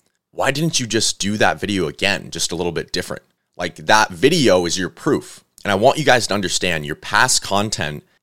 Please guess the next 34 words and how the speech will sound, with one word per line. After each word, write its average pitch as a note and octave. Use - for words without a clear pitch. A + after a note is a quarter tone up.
is A#2+
your F2+
proof. -
Now, G2+
I'm G#2+
not C3
a -
huge A#2
fan E2
of D#2+
certain A2+
parts A2
of -
the -
education E2+
system, G2
but E2+
I'm F2
gonna F2
make E2
a D#2+
reference -
that G2+
will F#2+
make F#2
sense -
to F2+
a -
lot D#2+
of D#2
people D#2
listening C#2
to -
this. -